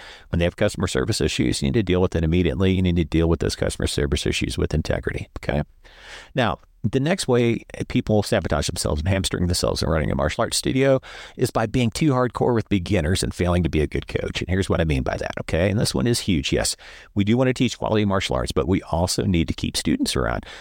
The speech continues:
If you're not keeping students, if you're not retaining students, you're gonna have a difficult time growing your school. You, you might be able to be the type of school owner, and I, I hate this approach to, to the business of teaching martial arts. There are a lot of people out there still teaching it.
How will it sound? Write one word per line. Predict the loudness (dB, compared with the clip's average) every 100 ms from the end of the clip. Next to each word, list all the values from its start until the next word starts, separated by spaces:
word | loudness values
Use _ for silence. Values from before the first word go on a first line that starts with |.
| -6 -4
If | 0
you're |
not | 0 0
keeping | 0 0
students, | 0 2 2 2
if | 0
you're | 0
not | 0 0
retaining | 0 0 -2
students, | 0 2 2 2 0
you're | 0
gonna | 0
have | 0
a | -2
difficult | -2 -2 0 -2
time | -2 -2
growing | 0 2 2
your | 0
school. | -2 -2 -2 -6 -20 -20 -8
You, | 0 0 0
you | 0 0
might | 2 0 0 0 0
be | 2
able | 2 2
to |
be | 2
the | 2
type | 0 -2 -2
of |
school | -2 0 2 2
owner, | 4 2 0
and | 0 0
I, | -2 -4 -2
I | -2
hate | 0 -2 -2
this | -4
approach | 0 0 0 -2
to, | 0 2 0 -4 -14 -4
to | 0 2 2
the | 0
business | 0 0 0
of | -2
teaching | -2 -4 -2
martial | -2 -2 0
arts. | 0 2 0 -2 -2
There | -2
are |
a | 0
lot | -2 -2
of | -2
people | -2 0
out | 0 0
there | -2
still | 0 -2
teaching | 0 -2 0 0
it. | 0